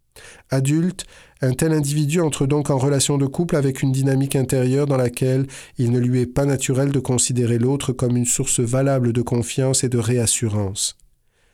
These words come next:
Cette fragilité lui fait courir le risque de vivre plusieurs difficultés typiques, Dissimuler sa réalité psychologique, entretenir des rapports biaisés,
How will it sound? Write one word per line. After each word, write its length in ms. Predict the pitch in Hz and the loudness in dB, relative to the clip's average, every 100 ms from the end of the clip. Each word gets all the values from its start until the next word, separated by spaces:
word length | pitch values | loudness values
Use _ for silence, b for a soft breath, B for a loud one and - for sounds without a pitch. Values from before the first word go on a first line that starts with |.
| _ | _
Cette 240 | - 127 - | -2 -2 0
fragilité 580 | 143 135 151 143 156 | 0 0 0 -2 0
lui 100 | 165 | -2
fait 180 | 156 139 | -2 -4
courir 320 | - 135 139 | -2 0 2
le 100 | 131 | 2
risque 420 | 120 135 143 - 139 | 2 2 0 0 -2
de 220 | 123 127 | 0 0
vivre 340 | 120 131 123 | 2 0 0
plusieurs 400 | 120 147 143 160 | -2 -2 0 0
difficultés 600 | 143 - 139 139 127 135 | -2 -4 -2 -2 0 -2
typiques, 580 | 135 131 - 117 - - b b b b b 117 | 0 -2 -2 -4 -6 -20 b b b b b -4
Dissimuler 600 | 117 - 135 127 131 131 | -2 0 2 2 2 2
sa 180 | 135 | 2
réalité 460 | 117 127 123 123 135 | 2 2 2 0 0
psychologique, 840 | - - 131 131 123 143 160 - B B B B | 0 0 2 2 2 0 -2 -6 B B B B
entretenir 600 | 143 - 151 143 151 139 | -2 0 0 0 2 0
des 100 | 127 | 0
rapports 340 | 131 135 131 | 0 0 0
biaisés, 540 | 127 135 131 147 165 | 2 2 2 0 -2